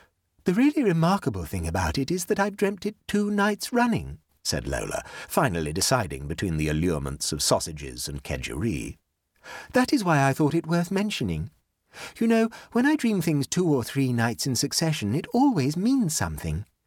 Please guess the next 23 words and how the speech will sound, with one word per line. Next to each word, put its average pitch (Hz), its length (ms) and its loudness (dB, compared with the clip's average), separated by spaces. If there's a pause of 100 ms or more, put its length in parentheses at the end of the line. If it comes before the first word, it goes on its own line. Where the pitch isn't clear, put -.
(220)
I 240 60 2
have 233 180 4
special 160 360 0
powers 156 500 0
in 71 140 -8
that 71 200 -8
way. 82 360 -4 (680)
For - 80 0
instance, 202 480 0 (300)
I 208 80 4
once 285 280 0
dreamed 160 360 2
three 220 340 0
times 120 640 0
that 165 140 -2
a 180 80 0
winged 196 480 0
lion 185 520 0
was 104 140 -2
flying 175 500 0
through 170 180 -2
the 180 80 0
sky 151 520 0